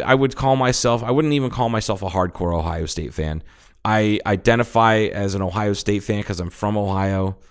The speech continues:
I have family that lives there. But I mean, it, it's, uh, it's not worth killing somebody over.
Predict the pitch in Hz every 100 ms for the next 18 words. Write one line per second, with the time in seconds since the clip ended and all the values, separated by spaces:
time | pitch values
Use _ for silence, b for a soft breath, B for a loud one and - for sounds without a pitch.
0 | b b b 90 - 117 104 104 98 92
1 | 95 90 92 90 87 b b b b -
2 | 110 107 104 104 98 92 - _ _ -
3 | - 73 - - - - - _ _ _
4 | _ _ _ _ _ _ _ - 50 50
5 | 117 110 - 113 110 110 110 107 - 113
6 | 113 113 - 87 107 107 - - 110 110
7 | 104 92 87 85 85 95